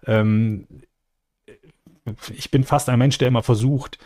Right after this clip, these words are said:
äh, allen, allen zu gefallen. Und das ist sicherlich was, was ich lernen musste. Das funktioniert nicht. Das funktioniert nicht mehr, dass man jedem immer alles, äh, sagt, „Ja, wir kriegen das schon hin und wir können uns auch um, ähm, bei dir im,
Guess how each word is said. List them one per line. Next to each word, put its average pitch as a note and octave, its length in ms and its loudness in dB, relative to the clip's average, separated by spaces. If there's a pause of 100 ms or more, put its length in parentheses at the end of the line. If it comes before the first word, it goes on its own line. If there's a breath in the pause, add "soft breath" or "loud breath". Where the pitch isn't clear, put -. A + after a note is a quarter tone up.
(260 soft breath)
äh, B2 140 -2
allen, C3 420 2
allen B2+ 240 4
zu C#3+ 120 0
gefallen. C3 460 2
Und B2 80 2
das B2 140 0
ist C3+ 100 -2
sicherlich A2 380 -4
was, A#2 160 -4
was A2 160 -4
ich G#2 100 -6
lernen G#2+ 260 -2
musste. G#2 240 -2
Das A2 160 -4
funktioniert G#2+ 540 0
nicht. - 240 -6
Das A2+ 80 -2
funktioniert B2+ 400 2
nicht A2+ 140 -4
mehr, A#2 240 0 (320 loud breath)
dass - 160 0
man A2 300 0
jedem C3 640 0
immer B2 480 0
alles, A#2 440 -2
äh, A2+ 180 -2
sagt, A2 180 0
„Ja, A2 140 0
wir A#2+ 80 0
kriegen B2 220 -2
das G#2+ 100 -4
schon A2 140 -2
hin A#2 160 0
und G2+ 100 -2
wir G#2+ 80 -2
können B2 200 0
uns A2 120 -4
auch A2+ 240 -2
um, A2+ 220 0 (540 loud breath)
ähm, A2 340 2
bei A2 140 2
dir A#2+ 420 2
im, A2 440 -6